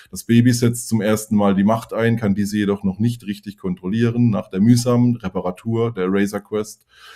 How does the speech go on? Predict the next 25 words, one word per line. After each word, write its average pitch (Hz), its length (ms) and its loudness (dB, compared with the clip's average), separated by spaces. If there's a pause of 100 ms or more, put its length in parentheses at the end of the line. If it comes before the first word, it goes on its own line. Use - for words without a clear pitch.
(140)
mit 101 220 2
Hilfe 127 340 4
von 110 300 0
Quill 107 520 0
liefert 113 400 0
Mendo 101 420 2
das 95 260 -4
Kind 104 420 0
bei 90 100 -2
seinem 98 280 -2
Auftraggeber 92 1080 -6
ab. - 240 -10 (600)
Er 85 140 -4
hält 120 260 2
als 107 280 0
Belohnung 127 680 4
eine 104 160 0
große 113 380 0
Menge 104 280 4
Beskar. 123 720 0 (360)
Im 101 140 0
Untergrund 123 760 4
von 101 240 2
Nevarro 107 600 2
leben 107 520 0